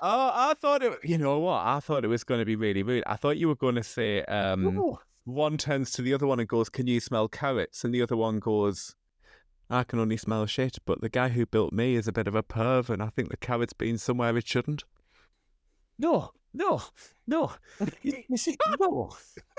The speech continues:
Speaker 2: That's just shit. You should be ashamed of yourself.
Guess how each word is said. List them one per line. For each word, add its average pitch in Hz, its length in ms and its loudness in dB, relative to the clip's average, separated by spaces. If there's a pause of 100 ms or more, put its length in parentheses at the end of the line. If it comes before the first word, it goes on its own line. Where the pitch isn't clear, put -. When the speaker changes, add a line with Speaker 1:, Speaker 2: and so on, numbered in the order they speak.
(840)
Speaker 2:
That's 339 180 -6
just - 220 0
shit. - 560 -2 (920)
You 302 100 -2
should 330 160 0
be 339 100 4
ashamed 330 420 0
of 214 60 2
yourself. 254 560 -4